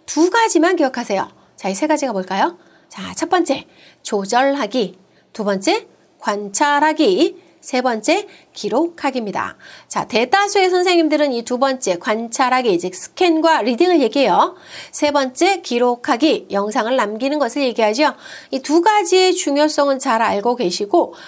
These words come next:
밸런스를 맞추고 상승시키려고 많이들 노력을 하시죠. 시간과 돈을 투자하셔서 트레이닝을 하십니다. 자, 근데 얘는 많이 간과하신다라는 게 문제죠.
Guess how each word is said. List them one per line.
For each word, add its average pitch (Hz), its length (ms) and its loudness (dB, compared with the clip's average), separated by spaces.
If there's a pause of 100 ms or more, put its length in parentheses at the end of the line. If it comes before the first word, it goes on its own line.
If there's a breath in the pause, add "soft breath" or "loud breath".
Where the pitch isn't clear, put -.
(160 loud breath)
밸런스를 285 640 0
맞추고 247 720 0
상승시키려고 349 1000 2
많이들 226 580 0
노력을 214 640 0
하시죠. 302 540 0
시간과 269 800 -2
돈을 240 420 -4
투자하셔서 277 840 0
트레이닝을 247 480 0
하십니다. 277 560 0 (380 loud breath)
자, 269 120 -4
근데 247 200 -2
얘는 285 400 2
많이 254 300 0
간과하신다라는 208 840 -6
게 277 100 0
문제죠. 262 440 0